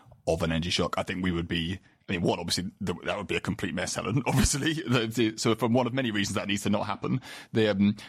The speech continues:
but I think actually monetary authorities wouldn't respond by, "Oh my God, we're gonna have to whack up rates a lot." They'd be, they would more say, "What's just happened is a big supply shock.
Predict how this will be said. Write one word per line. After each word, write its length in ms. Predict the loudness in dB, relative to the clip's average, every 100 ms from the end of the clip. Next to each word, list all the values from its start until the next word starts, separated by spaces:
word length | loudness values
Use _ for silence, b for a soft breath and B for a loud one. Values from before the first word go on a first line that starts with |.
| B
but 120 | -2 0
I 200 | 2 2
think 200 | 0 0
actually 260 | -2 0
monetary 360 | 2 2 0 -4
authorities 480 | 0 0 0 -4 0
wouldn't 400 | 4 4 2 -2
respond 420 | -6 -4 -2 -2
by, 240 | -2 -4 -4
"Oh 80 | -6
my 160 | -6
God, 160 | -6 -6
we're 60 |
gonna 160 | -4 -2
have 180 | -4 -2
to 100 | -4 -4
whack 280 | -4 -4
up 160 | -4 -4
rates 220 | -4 -2
a 20 |
lot." 240 | 0 0 0
They'd 140 | -2
be, 80 | -2
they 240 | -4 -2
would 120 | -2 2
more 300 | 2 2 2
say, 460 | 0 0 0 -2 -4 B B _
"What's 180 | -2 0
just 140 | 0
happened 260 | -2 -2 -2
is 80 | -2
a 40 |
big 160 | -4 -6
supply 300 | -4 -2 -2
shock. 380 | 0 -2 -4